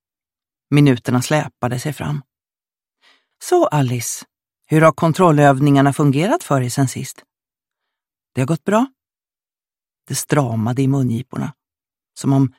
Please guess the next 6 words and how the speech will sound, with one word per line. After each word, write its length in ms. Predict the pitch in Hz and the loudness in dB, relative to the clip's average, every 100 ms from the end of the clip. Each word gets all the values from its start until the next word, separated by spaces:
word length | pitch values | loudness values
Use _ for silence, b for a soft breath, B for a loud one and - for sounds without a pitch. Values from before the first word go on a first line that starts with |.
| b | b
huden 500 | - 147 143 139 143 | -2 -2 0 -2 -2
på 100 | 147 | -2
kinderna 540 | 139 160 123 117 143 147 | -2 0 0 0 -4 -4
torkat 520 | 156 139 120 131 - | -4 -4 -4 -6 -4
ut. 440 | 147 202 _ - _ _ _ _ _ _ _ - | -6 -6 _ -20 _ _ _ _ _ _ _ -6
Eller, 300 | 143 131 | -2 -2